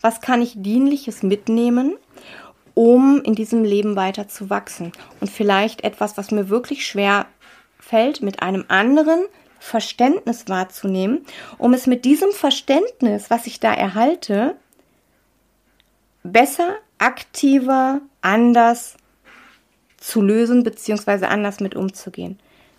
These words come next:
Wisst ihr, wie ich meine? <laughs> Es ist einfach ein sehr kompliziertes Thema.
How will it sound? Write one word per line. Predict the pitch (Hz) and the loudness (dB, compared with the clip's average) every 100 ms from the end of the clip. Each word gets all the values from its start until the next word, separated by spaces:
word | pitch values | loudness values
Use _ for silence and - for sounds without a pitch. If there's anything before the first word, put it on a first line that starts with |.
| _ _ _ - | _ _ _ -12
Wisst | 202 - | -10 -4
ihr, | 233 | -4
wie | 208 | -4
ich | 196 | -8
meine? | 185 170 170 208 - - - - | -8 -8 -8 -8 -10 -20 -10 0
<laughs> | 208 202 262 190 - 285 - - | 0 4 2 2 -2 -14 -16 -10
Es | - - | -10 -6
ist | 247 - | -8 -6
einfach | - 196 196 240 - - - _ | -6 -6 -4 -6 -8 -20 -20 _
ein | 208 202 | 0 0
sehr | 180 196 202 226 262 | 2 4 4 4 0
kompliziertes | - 208 202 - - 208 196 196 - | -4 -6 -6 -12 -6 -4 -4 -8 -12
Thema. | - 175 170 170 | -10 -8 -8 -12